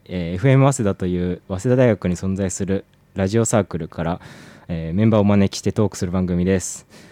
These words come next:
はい、えー、エフエム早稲田の森川です。ということでね、まあ、早速ね、あの、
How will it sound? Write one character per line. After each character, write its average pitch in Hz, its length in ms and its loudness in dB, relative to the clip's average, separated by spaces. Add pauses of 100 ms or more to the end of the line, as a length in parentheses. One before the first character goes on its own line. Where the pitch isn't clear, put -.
(240)
は 104 140 0
い、 82 120 -2 (120)
え 76 460 -8
ー、 - 20 -8
エ 90 40 -8
フ 104 100 0
エ - 20 2
ム 92 120 2
早 - 100 -8
稲 82 80 -4
田 - 0 -
の 80 80 -2
森 87 180 -2
川 85 120 -4
で 78 140 -4
す。 - 220 -16 (580)
と - 80 -14
い 90 40 -8
う - 20 -8
こ 92 80 -10
と 87 120 -8
で 76 120 -6
ね、 82 200 -6 (200)
ま 98 80 -2
あ、 - 20 -8
早 98 120 -6
速 127 280 0
ね、 120 200 0 (580)
あ 87 80 -6
の、 76 260 -10